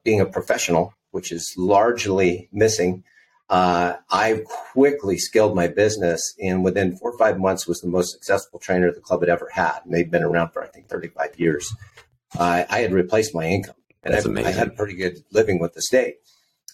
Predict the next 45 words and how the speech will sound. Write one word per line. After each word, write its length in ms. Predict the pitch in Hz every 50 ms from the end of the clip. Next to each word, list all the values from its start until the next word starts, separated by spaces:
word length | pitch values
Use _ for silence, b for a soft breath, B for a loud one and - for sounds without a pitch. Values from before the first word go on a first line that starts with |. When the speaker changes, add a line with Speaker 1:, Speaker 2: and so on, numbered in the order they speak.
| _ _ -
Speaker 1:
So 320 | - - 107 104 101 101
I 180 | 98 - 104 98
was 140 | 98 92
teaching 280 | - - 107 101 101 95
weight 180 | 101 120 120 127
loss 200 | 123 120 120 -
classes 400 | - 113 113 113 120 120 110 -
at 140 | - -
night, 340 | - 95 92 90 95 - -
personal 340 | - 104 98 - - 104 101
training, 500 | 101 - 110 101 107 107 104 101 101 101 - _ -
uh, 160 | 92 92 92
during 280 | 87 90 95 98 101 101
the 80 | 98 90
day, 460 | 87 87 87 87 87 87 87 - - _ _ _ _ _ _ -
and 340 | 87 90 90 85 82 82 - -
was, 340 | 92 92 90 87 - - - -
you 80 | 95
know, 80 | 90 85
doing 260 | 85 82 101 101 98
six 260 | 92 - 104 - -
figures, 640 | - 113 - 87 90 90 80 82 - - - - - _ -
uh, 420 | 87 87 87 85 85 85 82 80 - _ -
within 500 | 95 101 101 101 98 92 92 90 92 - _ _ _ _ _ _ _ -
a 80 | - 87
sh-, 80 | -
very 240 | - - 101 117 117
short 260 | 120 - - 90 87
time 220 | - 95 107 110 -
period. 260 | - - - - -
So 120 | - 104
what 100 | 104 120
did 120 | 131 143 131
they 140 | 143 143 135
do? 140 | 156 151
They 120 | 147 113 90
promoted 460 | - 95 95 101 101 101 87 85 -
me. 120 | - - _ _ -
I 80 | 92
became 280 | 87 92 87 - 95 92
a 80 | 90 92
fitness 300 | 110 110 - 95 - -
director 320 | - - - - - - -
very 200 | 95 95 95 92
quickly. 420 | 92 - 87 - - - 69 -